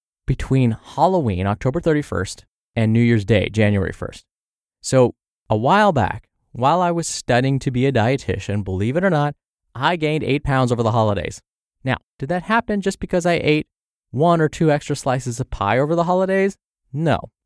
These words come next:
It was a series of behaviors. This happened because I had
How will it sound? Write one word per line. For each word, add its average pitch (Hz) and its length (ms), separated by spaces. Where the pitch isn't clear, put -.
It 151 160
was 180 180
a 165 80
series 180 680
of 139 160
behaviors. 139 760
This 143 380
happened 120 640
because 135 280
I 135 120
had 127 320